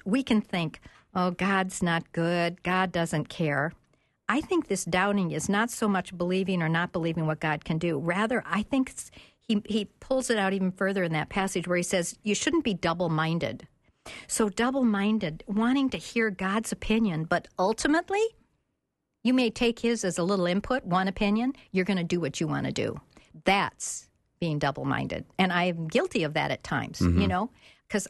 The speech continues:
Speaker 1: I wanna do it my way. Then down in verse thirteen, uh, more talk here about some trials.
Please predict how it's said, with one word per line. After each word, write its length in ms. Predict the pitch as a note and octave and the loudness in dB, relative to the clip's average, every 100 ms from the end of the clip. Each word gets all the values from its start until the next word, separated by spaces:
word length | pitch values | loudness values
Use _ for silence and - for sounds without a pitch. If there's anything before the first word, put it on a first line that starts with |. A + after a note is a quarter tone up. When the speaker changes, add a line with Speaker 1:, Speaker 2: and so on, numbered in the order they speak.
| - | -2
Speaker 1:
I 140 | E3 | -2
wanna 240 | F#3 G3 F#3+ | 0 0 0
do 220 | F3 E3+ | 0 -2
it 120 | F#3 | -2
my 160 | D#3+ D#3 | -2 0
way. 320 | G#3 G#3 - - _ _ _ _ _ _ _ - - - - - G3+ | 0 -2 -4 -12 _ _ _ _ _ _ _ -20 -20 -20 -20 -10 0
Then 300 | B3 A#3+ A#3 | 2 2 0
down 260 | G3+ A3 G#3+ | 0 2 4
in 120 | G#3 | 2
verse 300 | G3 F#3 - | 0 -2 -2
thirteen, 680 | - F#3+ - - G#3+ F3 F3 - - - | -4 -4 -2 0 2 2 -2 -6 -10 -2
uh, 180 | F#3 F3 | 0 2
more 220 | F3 F#3 | 2 0
talk 380 | F#3 F3+ E3+ - | 0 -2 -2 -4
here 400 | - F3 E3 - | -10 -4 -2 -2
about 440 | D#3+ D3+ D3 D3 - | -4 -2 -2 -2 -6
some 200 | D#3+ D3+ | -4 -4
trials. 640 | - D#3+ D#3 C#3 D#3+ | -2 0 0 -4 -6